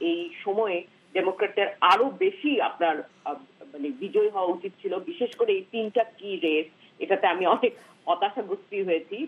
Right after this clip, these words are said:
মানে বিশেষ করে টেক্সাসের দিকে তাকালে। কিন্তু আবার যখন আমি বিভিন্ন রকম স্টেটের,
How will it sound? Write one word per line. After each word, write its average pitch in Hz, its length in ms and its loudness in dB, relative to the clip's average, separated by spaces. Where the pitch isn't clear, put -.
মানে 320 180 -2
বিশেষ 269 340 -4
করে 220 140 0
টেক্সাসের 185 520 -6
দিকে 156 200 -4
তাকালে। 143 380 0
কিন্তু 202 240 -4
আবার 254 480 4
যখন 262 220 -6
আমি 233 260 -4
বিভিন্ন 269 340 -2
রকম 269 260 -2
স্টেটের, 330 760 0